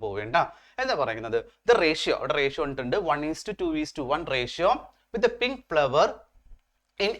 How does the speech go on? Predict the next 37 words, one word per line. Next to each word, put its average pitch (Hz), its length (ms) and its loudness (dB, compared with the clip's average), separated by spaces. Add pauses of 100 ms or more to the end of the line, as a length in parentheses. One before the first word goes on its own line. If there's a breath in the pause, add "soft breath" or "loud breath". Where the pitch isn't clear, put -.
(140)
F - 40 -12 (120)
generation 139 540 0 (640 soft breath)
indicate 185 460 0
the 156 100 -2
phenomena 151 420 -2 (120)
of, 113 80 -8 (140)
അതായത് 151 320 0
നമുക്ക് 165 180 -6
തന്നിരിക്കുന്ന 160 320 -2
ജന-, - 180 -8
ഏർ, 139 160 -2
തന്നിരിക്കുന്ന 165 460 -2 (440)
റേഷ്യോ 160 320 0
പറയുന്നത് 156 360 -2 (180)
one 143 100 -4 (100)
is 147 140 -12
to 160 140 -8
two 170 180 -4
is - 140 -10
to 170 140 -6
one 165 180 -2
ratio 180 300 2
ആണ്. 110 80 -8 (240)
ആ - 20 -2 (140)
റേഷ്യോ 170 340 -6
ഉള്ള, 139 120 2 (800 loud breath)
ആ - 20 10 (120)
റേഷ്യോ 208 280 4 (100)
കാണിക്കുന്നത് 143 500 0 (300)
ഏത് 151 200 -2
ജനറേഷനിൽ 139 420 -2 (100)
ഏത് 180 220 0
ഫിനോമിന 135 380 -4
ആണെന്ന് 120 180 -2
ചോദിച്ചിരിക്കുന്നത് 104 380 -2
നമുക്ക് 92 160 -8
അല്ലേ? 160 120 4